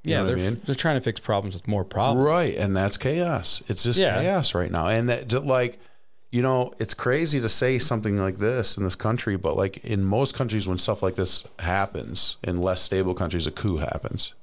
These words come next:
Speaker 2: Mm.
Speaker 1: You know what I mean? It's like, "Hey, someone hit the reset button. Military takes it. Let's figure out an election, get shit together, get the right leaders
Speaker 2: That would
Speaker 1: in
Speaker 2: take
Speaker 1: place." It's not gonna happen
Speaker 2: That would
Speaker 1: here.
Speaker 2: take, if it,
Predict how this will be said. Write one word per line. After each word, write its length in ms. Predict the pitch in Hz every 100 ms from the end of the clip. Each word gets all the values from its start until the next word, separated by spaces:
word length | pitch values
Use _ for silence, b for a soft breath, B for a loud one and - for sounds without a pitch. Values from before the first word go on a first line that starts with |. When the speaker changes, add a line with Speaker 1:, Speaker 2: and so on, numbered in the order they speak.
| -
Speaker 2:
Mm. 320 | 123 120 90 104
Speaker 1:
You 60 |
know 60 | 104
what 40 |
I 40 | 101
mean? 80 | 90
It's 100 | 85
like, 180 | 82
"Hey, 280 | - 110 95
someone 360 | - 120 120 95
hit 140 | 101
the 60 | 98
reset 380 | 90 - 87 87
button. 380 | 87 71 85 - b b b -
Military 340 | 101 92 90
takes 320 | 90 85 78 87
it. 200 | 82 - b b b - -
Let's 180 | 113 -
figure 200 | 120 104
out 100 | 90
an 60 |
election, 440 | 85 82 - 87 80
get 160 | 107
shit 160 | - -
together, 500 | 87 85 78 76 78 - - - - -
get 140 | - 92
the 60 | 92
right 180 | 82 76
leaders 140 | 78
Speaker 2:
That 100 | 113
would 160 | 117 120
Speaker 1:
in 60 | 113
Speaker 2:
take 60 |
Speaker 1:
place." 240 | 76 78 - b b b
It's 180 | 113 107
not 140 | 123 104
gonna 120 | 92
happen 300 | 107 123 92
Speaker 2:
That 100 | 120
would 160 | 113
Speaker 1:
here. 140 | 120 110
Speaker 2:
take, 160 | -
if 340 | - 135 143 151
it, 220 | 127